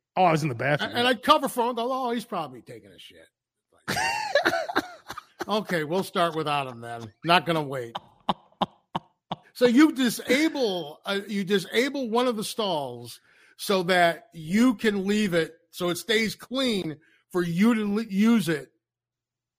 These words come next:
Speaker 1: Well, I
Speaker 2: at
Speaker 1: put
Speaker 2: the
Speaker 1: the
Speaker 2: end of the
Speaker 1: paper,
Speaker 2: show.
Speaker 1: I put the paper seat on it. Like the paper that you would, like, sit on. I wrap it around the seat.
Speaker 2: Yes, so
Speaker 1: Yeah.
Speaker 2: that no one uses it.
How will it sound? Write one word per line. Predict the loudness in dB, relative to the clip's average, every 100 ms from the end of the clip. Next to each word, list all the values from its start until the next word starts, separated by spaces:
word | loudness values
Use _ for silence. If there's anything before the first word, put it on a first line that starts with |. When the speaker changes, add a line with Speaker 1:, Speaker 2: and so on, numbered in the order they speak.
| _
Speaker 1:
Well, | 2
I | 2
Speaker 2:
at | 4
Speaker 1:
put | 2
Speaker 2:
the |
Speaker 1:
the | 2
Speaker 2:
end |
of | 2
the |
Speaker 1:
paper, | 2 2 2 0 0
Speaker 2:
show. |
Speaker 1:
I | 0 2
put | 2 0
the | -6
paper | -2 -2 0 -2
seat | -2 -4 -6 -6
on | -12 -14
it. | _ _ _ _ _ _ _ _ _ _
Like | -2 -2
the | -4
paper | 0 0 0 -4 -10 _
that | -4
you | 0
would, | 0 -2
like, | -8
sit | -2 -2
on. | -2 -10 _ _ _ _ _ _ _ _ _
I | 0
wrap | 2 4 2 2
it | 2
around | 4 2 2
the | -4
seat. | -8 -2 -2 -4 _ -20 _ _ _ _ _ _ _ _ _ _ _ _ _ _ -6
Speaker 2:
Yes, | 0 2 2 -4 -10 -12 _
so | -10 2 2 4 0
Speaker 1:
Yeah. | -2
Speaker 2:
that | 2 2 2 -4 _ -18
no | -2 2 2
one | 4 2 4
uses | 4 4 2 -6
it. | -10